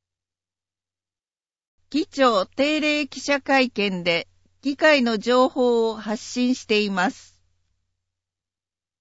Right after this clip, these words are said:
月に一度、議長の定例記者会見を実施し、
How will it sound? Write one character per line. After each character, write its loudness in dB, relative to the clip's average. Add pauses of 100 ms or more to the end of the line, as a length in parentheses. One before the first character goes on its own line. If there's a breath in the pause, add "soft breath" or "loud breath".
月 -8
に -2
一 -10
度、 -2 (320)
議 -6
長 -2
の -6
定 0
例 0
記 -18
者 -4
会 -2
見 -6
を -8
実 -10
施 -10
し、 -8